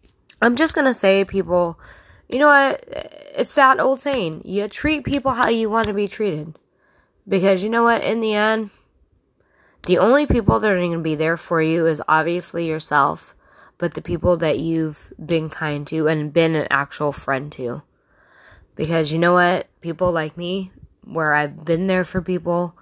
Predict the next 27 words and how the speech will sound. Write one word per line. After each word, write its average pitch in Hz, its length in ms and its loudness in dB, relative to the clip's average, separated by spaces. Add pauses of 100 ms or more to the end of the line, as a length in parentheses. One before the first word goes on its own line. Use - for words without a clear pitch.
(360)
I've 151 280 -2
done 151 220 -2
things 151 280 -6
for 147 180 -10
people, 147 560 -6 (880)
you 160 160 -4
know, 139 380 0
I've 156 300 -2
been 156 280 0
their, 143 460 0 (1300)
their 170 160 2
punching 160 500 -2
bag, 147 380 -4 (760)
and 156 320 -4
they 147 420 2
don't 147 560 -4
reciprocate 151 840 -10
that. 165 320 -4 (400)
You 165 140 -2
know 208 120 6
what? 214 180 4
When 185 180 0
you 214 200 0
all 214 240 2
really 185 320 0
need 165 260 -6
somebody, 233 500 -2